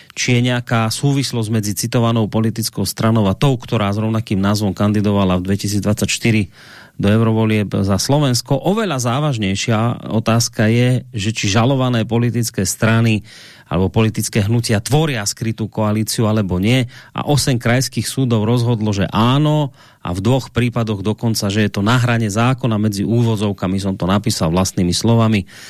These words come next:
Ďakujem za reakciu a za reláciu. No, nie som si ja celkom istý, či teda som pochopil otázku, ktorá z tohto mailu, m, teda bola nejak položená, ale chápem to rozhodnutie ústavného súdu tak, že,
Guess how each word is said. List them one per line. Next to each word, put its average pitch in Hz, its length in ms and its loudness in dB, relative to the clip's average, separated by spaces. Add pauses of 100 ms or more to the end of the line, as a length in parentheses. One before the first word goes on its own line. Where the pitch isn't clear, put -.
(360)
Ďakujem 123 480 0
za 107 160 2
reakciu 120 320 0
a 107 80 2
za 101 80 2
reláciu. 127 400 2
No, 165 160 0
nie 196 160 0
som 165 80 -2
si 156 160 0
ja - 20 0
celkom 139 300 0
istý, 139 240 -2
či - 80 -4
teda 127 320 0
som 123 160 0
pochopil 123 560 0 (160)
otázku, 120 560 0
ktorá 120 320 0
z - 80 -10
tohto 123 240 -2
mailu, 117 480 2
m, 92 720 -4
teda 110 320 2 (640)
bola 110 240 4
nejak 110 240 0
položená, 123 720 0 (480)
ale 117 320 4
chápem 156 400 0
to 120 80 -2
rozhodnutie 127 720 0 (160)
ústavného 127 640 0
súdu 120 320 0
tak, 120 240 2
že, 113 240 2